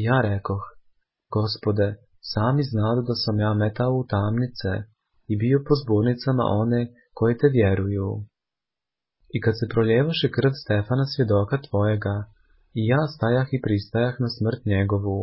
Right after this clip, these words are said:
i čuvah haljine onih koji ga ubijaju. I reče mi: "Idi,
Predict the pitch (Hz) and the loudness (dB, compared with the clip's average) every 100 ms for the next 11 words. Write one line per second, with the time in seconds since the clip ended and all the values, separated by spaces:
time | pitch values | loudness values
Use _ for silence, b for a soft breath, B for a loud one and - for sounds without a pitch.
0 | 101 _ _ _ _ - 104 - 113 147 | -6 _ _ _ _ -12 -8 -2 0 0
1 | 160 - 110 127 135 113 104 113 123 135 | -2 -2 0 2 2 0 0 0 0 -2
2 | - 139 143 143 113 101 104 110 98 98 | 0 2 6 4 4 2 2 0 -2 -4
3 | 101 104 _ _ _ _ _ _ _ _ | -6 -12 _ _ _ _ _ _ _ _
4 | _ _ - 107 104 101 - 101 98 104 | _ _ -2 2 2 2 0 -2 -2 -6
5 | - - _ 117 113 107 101 | -12 -20 _ 0 0 0 -2